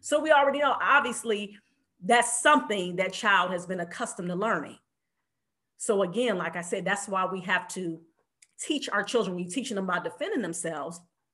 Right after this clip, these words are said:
We're teaching them about all of that, the prop-, the time in which, you know, maybe you can be able to,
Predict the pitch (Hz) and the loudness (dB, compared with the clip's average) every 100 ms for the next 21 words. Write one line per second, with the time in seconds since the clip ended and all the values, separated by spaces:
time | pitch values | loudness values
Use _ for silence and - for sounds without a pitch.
0 | _ - 233 302 269 214 208 180 202 214 | _ -6 -4 -4 -4 -2 0 0 0 -2
1 | 175 165 - - - 175 - 226 214 180 | 0 -2 -6 -14 -8 -8 0 4 4 2
2 | 180 - 214 214 214 202 208 196 - - | -4 0 4 4 4 0 -2 -4 -10 -18
3 | - 220 202 190 190 - - 196 214 214 | -2 2 4 4 2 -4 -4 2 2 2
4 | 196 220 214 - _ - 294 320 240 208 | -2 -4 -6 -14 _ 2 4 4 4 2
5 | 185 175 160 | 2 2 -2